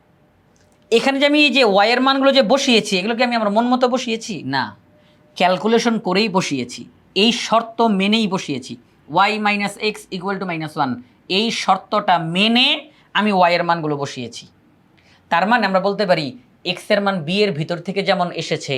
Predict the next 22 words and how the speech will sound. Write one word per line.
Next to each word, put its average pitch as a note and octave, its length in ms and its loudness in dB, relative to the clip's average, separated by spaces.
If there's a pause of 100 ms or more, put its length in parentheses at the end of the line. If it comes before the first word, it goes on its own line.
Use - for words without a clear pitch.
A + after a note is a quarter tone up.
(140)
এই D#3+ 160 -6
শর্ত D#3+ 200 0 (120)
মেনেছে, D#3 340 -8 (800)
আবার G#3+ 200 4 (300)
y - 20 -2 (120)
minus G#3 280 -2 (200)
x E3+ 40 -10 (220)
equal G3 300 -4
to G3 40 -2 (100)
minus D3 260 -4 (120)
one B2+ 100 -2 (140)
এই F3+ 160 -2
শর্তটাও E3 480 2 (180)
মেনেছে। C#3+ 360 -10 (640)
এখন G3 180 0 (180)
দেখার F#3 280 2 (120)
বিষয় F3 480 4 (720)
ওয়াই B2+ 360 0 (100)
এর D3 80 0 (120)
মান C#3 180 -4 (200)
বি C#3+ 120 -8 (120)
এর C#3+ 60 -2